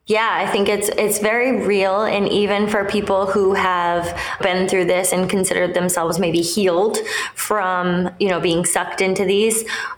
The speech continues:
when we're exposed to these things all the time, where it can, it can bring up old trauma, that old mindsets that we can just see and hear. And what we're talking about, just because we're talking about this in depth and we haven't even told you what it is,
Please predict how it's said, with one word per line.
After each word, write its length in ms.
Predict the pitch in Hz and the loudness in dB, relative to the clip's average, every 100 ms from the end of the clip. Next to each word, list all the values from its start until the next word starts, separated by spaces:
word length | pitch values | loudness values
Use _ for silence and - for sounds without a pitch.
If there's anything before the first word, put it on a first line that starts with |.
| - | -14
when 220 | 175 240 294 | -2 0 0
we're 180 | 330 | 0
exposed 720 | 311 311 - - 202 196 196 | 0 -2 -2 0 2 2 2
to 100 | 220 | 0
these 240 | 175 175 - | 0 0 0
things 520 | 156 165 185 - - - _ _ _ | -2 -2 -2 -2 -6 -10 _ _ _
all 240 | 180 165 160 | -2 0 0
the 100 | 151 | -2
time, 380 | 160 143 170 180 | -2 -2 0 2
where 280 | 190 190 190 - - - _ _ - | 2 0 -4 -8 -14 -20 _ _ -4
it 140 | 226 | -2
can, 300 | 294 285 294 - | 0 2 0 0
it 160 | - 254 | 0 0
can 200 | 285 247 | 2 2
bring 300 | 254 262 254 | 2 0 0
up 400 | 220 214 220 214 | 0 0 -2 -2
old 360 | 226 220 220 214 | 0 2 2 0
trauma, 880 | - 208 175 180 170 185 277 320 - - - - - | 0 0 0 0 0 0 -2 -4 -10 -18 -20 -18 -4
that 720 | 185 202 190 185 180 - - | 0 0 0 0 -2 -4 -2
old 240 | 190 214 208 | 0 2 2
mindsets 840 | 202 180 185 208 226 208 240 247 240 | 2 0 0 0 0 0 0 0 0
that 120 | 180 | 0
we 140 | 214 | 0
can 520 | 214 185 180 185 180 175 | 0 0 0 0 0 0
just 540 | 208 - - - - | 0 0 0 -2 -2
see 400 | - - 202 196 | -2 0 2 2
and 100 | 196 | 2
hear. 360 | 185 180 185 226 | 2 2 2 2
And 180 | 247 226 | 2 2
what 140 | - | 2
we're 140 | 294 | 2
talking 420 | - 214 208 202 180 | 0 0 0 0 0
about, 320 | 170 165 - | 0 0 -2
just 160 | - | -2
because 180 | 190 196 | 0 2
we're 140 | 180 196 | 2 0
talking 320 | 170 - 170 | -2 -2 -2
about 180 | 165 - | -2 0
this 160 | 185 | -2
in 140 | 170 170 | 0 0
depth 180 | 160 | 0
and 80 | 180 | 0
we 80 | 170 | 0
haven't 220 | 165 156 | 0 0
even 160 | 165 156 | 0 0
told 240 | 151 - | -4 -4
you 40 | - | -2
what 120 | 101 | 0
it 120 | - | 0
is, 200 | 80 | -2